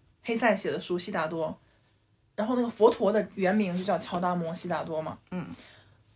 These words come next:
Speaker 1: 他这本书实际上是把乔达摩和悉达多拆开了。悉达多是印度的一个高种姓的一个世家公子，他从小生来什么，什么都有。但是呢，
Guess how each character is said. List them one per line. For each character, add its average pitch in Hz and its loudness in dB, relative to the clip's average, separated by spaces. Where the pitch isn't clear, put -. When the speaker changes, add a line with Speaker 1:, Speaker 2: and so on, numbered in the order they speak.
Speaker 1:
他 311 6
这 320 4
本 214 2
书 247 -2
实 240 -6
际 214 -4
上 247 4
是 233 -4
把 107 -4
乔 196 0
达 208 6
摩 180 0
和 202 -4
悉 202 -4
达 165 0
多 175 0
拆 180 -4
开 175 -2
了。 175 -4
悉 - -6
达 247 6
多 240 2
是 240 0
印 220 4
度 214 2
的 165 0
一 160 -6
个 202 0
高 233 6
种 180 -2
姓 185 -2
的 143 -8
一 165 -8
个 170 -2
世 - 0
家 202 0
公 190 -2
子， - -10
他 233 -4
从 214 -4
小 220 -4
生 202 -4
来 180 -4
什 175 -8
么， 160 -12
什 - -8
么 180 -4
都 196 -2
有。 - -6
但 254 6
是 254 2
呢， 196 0